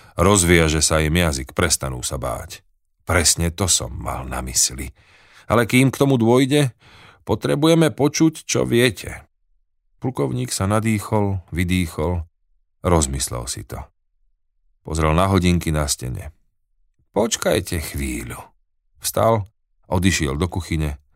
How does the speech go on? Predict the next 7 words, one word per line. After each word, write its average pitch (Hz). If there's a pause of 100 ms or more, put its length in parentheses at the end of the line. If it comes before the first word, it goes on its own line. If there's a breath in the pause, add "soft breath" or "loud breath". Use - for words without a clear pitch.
(120)
vrátil 80
sa 71
so 85
šálkou, 73
drgol 78
do 73
generála. 64